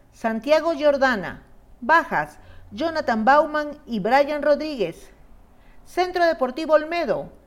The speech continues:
altas, Kevin Arroyo. Baja, Eli Esterilla. Orense, altas, Edson Montaño,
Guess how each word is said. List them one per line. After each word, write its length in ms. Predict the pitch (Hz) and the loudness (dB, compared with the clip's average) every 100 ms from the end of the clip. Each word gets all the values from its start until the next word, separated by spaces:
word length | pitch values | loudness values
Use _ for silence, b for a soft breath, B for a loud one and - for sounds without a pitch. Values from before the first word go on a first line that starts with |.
| _ | _
altas, 640 | - 370 359 196 160 - b b b - | 0 0 0 0 -2 -6 b b b -4
Kevin 320 | 339 381 359 | 0 2 2
Arroyo. 540 | 339 330 311 196 147 - - - _ 220 | 0 2 2 2 -4 -8 -20 -20 _ -4
Baja, 520 | 311 330 214 143 b b b | 0 0 0 -4 b b b
Eli 300 | - 302 311 | 0 0 2
Esterilla. 720 | 311 302 302 302 294 190 127 - - - - - b b b b b - | 0 0 0 -2 -2 -4 -4 -6 -20 -20 -20 -20 b b b b b -2
Orense, 800 | - 294 349 370 - 214 143 - - b b b | 4 6 4 -4 -6 -6 -6 -12 -20 b b b
altas, 640 | - 349 359 208 156 - - b b - | 2 2 2 0 -2 -4 -16 b b 0
Edson 380 | 302 311 330 320 | 0 0 -4 -4
Montaño, 680 | 294 294 311 269 175 147 | -4 -2 -2 -2 -6 -8